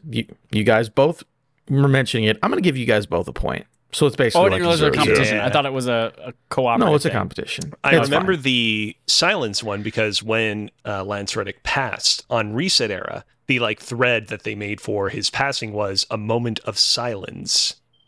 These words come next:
Speaker 2: Oh, very cool.
Speaker 3: Mm.
Speaker 2: In doing this, uh, research, I remember, Chad, when we were watching, I believe, Gamescom, Lance Reddick, we thought he was in Alan Wake two. That is not him. There's a different actor.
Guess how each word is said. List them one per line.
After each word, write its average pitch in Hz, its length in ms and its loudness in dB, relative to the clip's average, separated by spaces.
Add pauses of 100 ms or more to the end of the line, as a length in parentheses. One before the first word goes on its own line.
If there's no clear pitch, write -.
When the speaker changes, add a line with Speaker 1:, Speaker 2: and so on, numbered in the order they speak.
(420)
Speaker 2:
Oh, 113 500 0
very 95 280 2
cool. 135 160 6
Speaker 3:
Mm. 127 680 2 (440)
Speaker 2:
In 151 180 6
doing 208 380 4
this, 170 320 4
uh, 123 480 4
research, - 680 0 (320)
I 135 40 2
remember, 156 320 0
Chad, 117 320 4
when 107 120 0
we 117 140 2
were 107 80 6
watching, 113 320 4
I 107 60 4
believe, 117 280 2
Gamescom, 160 680 0 (640)
Lance 131 380 2
Reddick, 113 360 2
we 117 120 2
thought 156 340 0
he 120 140 -2
was 104 180 2
in 104 80 4
Alan 95 200 0
Wake 95 160 -4
two. 113 180 0
That 139 140 4
is 110 120 -4
not 143 340 -2
him. 156 380 -4 (240)
There's - 180 0
a 101 40 0
different 98 400 -2
actor. - 420 -6